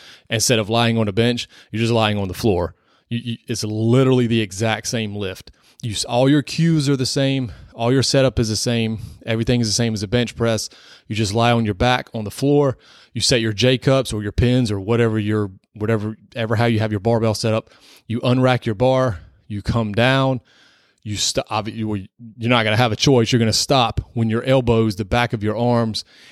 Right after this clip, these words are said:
hit the floor, and then you're gonna reverse and drive back out. Okay, so that's what a floor press is. In my opinion, it's a little bit better,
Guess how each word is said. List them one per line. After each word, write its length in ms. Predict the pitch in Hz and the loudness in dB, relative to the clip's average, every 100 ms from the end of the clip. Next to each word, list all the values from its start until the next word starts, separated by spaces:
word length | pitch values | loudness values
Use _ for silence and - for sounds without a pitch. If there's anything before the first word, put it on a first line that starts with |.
| _ | _
hit 380 | - 139 139 - | -2 0 0 -2
the 100 | 110 | -8
floor, 540 | - 123 127 165 190 - _ _ _ - | -4 -2 2 0 -2 -10 _ _ _ -6
and 120 | 113 | 0
then 140 | 123 | 2
you're 100 | 127 | 4
gonna 160 | 120 117 | 2 2
reverse 520 | 110 98 117 113 104 | 0 0 0 0 -2
and 140 | 113 101 | -8 -2
drive 280 | 110 101 | -2 0
back 240 | 98 95 - | -4 -6 -6
out. 240 | 95 98 - - - - _ 101 | -8 -10 -18 -20 -20 -20 _ -8
Okay, 340 | 107 110 101 | -2 0 -2
so 460 | - - 131 117 107 _ _ _ _ _ _ _ _ _ _ _ _ _ _ _ _ | -6 0 0 0 -2 _ _ _ _ _ _ _ _ _ _ _ _ _ _ _ _
that's 200 | 123 - | -4 0
what 120 | 131 | -2
a 40 | 107 | 0
floor 240 | 127 123 | 0 0
press 340 | - 117 - | 2 0 2
is. 240 | 117 95 - - - _ | 0 -2 -8 -16 -20 _
In 120 | 127 | 2
my 160 | 147 147 | 4 4
opinion, 520 | 143 156 156 156 151 | 2 4 4 4 2
it's 160 | 123 - | -2 -2
a 60 | |
little 260 | 117 135 139 | 2 2 4
bit 240 | 143 143 - _ | 2 0 -2 _
better, 520 | 123 127 139 139 104 | 0 2 4 2 0